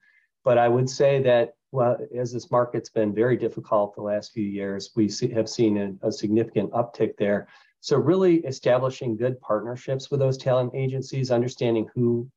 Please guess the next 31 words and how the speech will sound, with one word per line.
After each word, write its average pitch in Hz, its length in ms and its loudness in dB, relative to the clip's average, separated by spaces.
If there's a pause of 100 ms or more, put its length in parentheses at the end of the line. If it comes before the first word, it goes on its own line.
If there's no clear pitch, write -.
the 123 80 -2
good 113 240 -4
partners 113 340 0
are 113 240 2
out 117 180 0
there, 123 340 -2 (480)
and, 117 420 2 (120)
uh, 120 60 -10 (100)
tapping 160 420 0
into 131 260 -2
the 123 120 0
established 123 560 -2
networks 120 500 -2
and 107 140 -2
vetting 117 360 0
process 95 500 -10
that - 180 -6
they 113 160 2
provide. 92 580 -4 (920)
And 160 100 4
then 160 340 2
finally, 175 360 4
the 127 100 -4
fourth 196 300 -2
thing 160 160 2
I 139 60 2
would 127 160 -4
say 127 220 -2
about 117 400 0
how 127 140 0
recruitment 120 640 -4